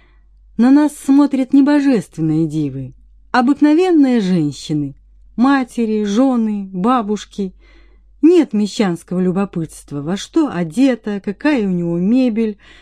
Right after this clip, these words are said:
похудела или поправилась, все это куда-то проваливается. И остается главное —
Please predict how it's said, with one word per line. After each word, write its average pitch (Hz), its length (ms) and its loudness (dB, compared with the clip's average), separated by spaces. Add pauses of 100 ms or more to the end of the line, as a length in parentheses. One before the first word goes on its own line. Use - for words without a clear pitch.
(160)
похудела 254 680 0
или 269 300 2
поправилась, 214 840 -2
все - 500 -2
это 285 240 -2
куда-то 254 440 -2
проваливается. 143 1040 -6 (680)
И 233 60 -2
остается 277 680 0
главное — 160 760 -2